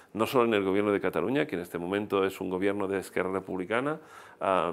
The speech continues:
sino también en todas las cámaras parlamentarias, donde nuestra fuerza es decisiva, pero también en el ámbito municipal, en el ámbito supramunicipal, también en el Parlamento Europeo. Am, por lo tanto, hay un camino que es el de la democracia y de la fuerza democrática,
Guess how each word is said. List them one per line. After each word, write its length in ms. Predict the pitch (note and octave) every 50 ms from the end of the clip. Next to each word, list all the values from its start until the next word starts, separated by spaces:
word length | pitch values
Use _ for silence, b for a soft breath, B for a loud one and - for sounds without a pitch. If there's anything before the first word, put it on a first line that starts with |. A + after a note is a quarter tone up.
| E2 E2
sino 260 | - - F#2+ F#2 F#2+
también 520 | F#2 F2 F2+ F#2 G2 G#2+ A#2 C3+ D3 D#3+ G2
en 160 | G#2 F#2 F2+
todas 200 | - G#2+ G#2 A2
las 120 | G#2+ G2 -
cámaras 400 | - G#2 G2 G2 G2 F#2+ - -
parlamentarias, 800 | - F#2 F2+ F#2 F2 F2 F2 F2 F2+ F#2+ G#2+ B2 B2+ C#3+ C#3+ B2+
donde 280 | G2+ F2+ F2 F2 F2
nuestra 260 | F2+ F#2 F2+ - F2
fuerza 400 | F2 - - F#2 F#2 - G2+ F#2+
es 180 | F#2+ F#2+ F#2+ G2
decisiva, 640 | G2 G2+ - - F#2 - - G#2+ A2+ B2+ C#3+ D#3+ B B B B B B B B
pero 180 | _ - G#2 G2+
también 300 | - F#2 F#2 G2 G#2+ B2+
en 120 | B2+ A2+ G2+
el 100 | F#2 G2
ámbito 400 | F#2+ G#2 G#2+ A2 - A2+ A2 A2
municipal, 880 | G#2+ F#2+ F#2 F2+ - - C3 - _ G2 G2 G#2 G#2+ A#2 A#2 A2+ A2
en 180 | G2+ F#2+ G2 G2
el 140 | F#2+ F#2 F#2
ámbito 560 | F#2 G2 G2+ G2 G2+ F#2+ F#2+ - G#2 G2+ F#2+
supramunicipal, 1040 | - - G#2 F#2+ - F2 F2+ F2+ F2 F2 - - F2 F2+ G2+ G2+ A2 A#2 A#2+ A2+ A2+
también 460 | G2 F#2 F2+ F#2 F#2+ G2+ G2+ G#2 G#2
en 100 | G2+ G2+
el 100 | G2 F#2+
Parlamento 460 | - G2+ G2 F#2+ G2 G#2+ G#2 F#2+ G2+
Europeo. 540 | G2 F#2+ F#2+ F2+ - - G2+ G#2 G#2+ - - B B B B B B B B B
Am, 380 | - G#2 G2+ G2+ G2 F#2 F#2 -
por 220 | - F2 - B2
lo 40 | A#2
tanto, 180 | B2 C3+ D3 D3 D#3
hay 100 | D#3+ D#3+
un 160 | D#3 C#3 B2
camino 400 | A2 G2+ F#2+ G#2+ C#3 D3+ C3+ A#2+
que 80 | A2+ A#2+
es 60 | - B2+
el 80 | B2
de 60 | B2
la 100 | B2+ A2
democracia 520 | G2+ F#2+ F#2 F2+ F2+ F#2+ A#2 B2+ - E3 D3
y 80 | A#2+
de 80 | G2 F2
la 80 | F2 F2+
fuerza 300 | - - A#2+ - - G2
democrática, 640 | F#2+ F#2 F2+ F2+ A2+ B2+ B2+ D3 C#3+ D3 D#3+ D#3+